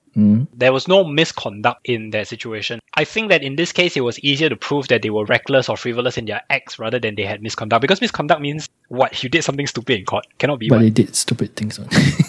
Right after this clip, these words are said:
Speaker 2: <laughs> I know, I know, I know, but that's, that's not the kind of misconduct that you and I will be talking about. But this is tragic lah.
Speaker 1: Yeah, my faith is shaken. My faith is shaken in the Singapore justice system.
Speaker 2: And the
Speaker 1: Ah!
Speaker 2: implication over here, right, is that if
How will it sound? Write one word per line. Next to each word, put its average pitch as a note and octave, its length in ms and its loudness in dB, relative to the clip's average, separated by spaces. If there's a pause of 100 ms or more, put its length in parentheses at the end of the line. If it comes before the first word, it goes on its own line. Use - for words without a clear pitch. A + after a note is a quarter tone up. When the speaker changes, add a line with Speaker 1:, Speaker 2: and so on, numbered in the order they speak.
(220)
Speaker 2:
<laughs> - 320 -4
I G#2 140 -2
know, B2 180 4
I G#2+ 120 0
know, A#2 140 4
I G2+ 120 -2
know, G2+ 160 -4
but G2+ 160 -8
that's, - 220 -4 (100)
that's - 320 2
not C3+ 180 4
the - 80 -8
kind A#2+ 160 2
of G#2 80 -4
misconduct A2 420 -2
that F#2 200 -4
you A2+ 120 4
and G2+ 120 2
I G#2 80 6
will F#2+ 100 2
be F#2+ 100 0
talking F#2+ 260 0
about. G#2 280 2 (440)
But - 200 2
this F#3+ 160 2
is - 280 -6 (100)
tragic C#3+ 360 0
lah. G#2+ 220 -8
Speaker 1:
Yeah, C#3 180 4
my A#2 160 6
faith C3+ 260 2
is G#2+ 100 4
shaken. G#2+ 560 4
My B2 160 2
faith B2 400 2
is A2 180 -2 (100)
shaken A#2+ 720 4
in A2 160 6
the G#2+ 120 8
Singapore A#2 540 6
justice G#2+ 480 2
system. G#2 460 0
Speaker 2:
And F2+ 40 -4
the C#3+ 400 6
Speaker 1:
Ah! - 60 6
Speaker 2:
implication F#3 400 0
over D#3 160 0
here, C#3+ 240 2
right, G#2+ 260 -2
is G#2 120 -6
that A2 200 -2 (140)
if - 400 2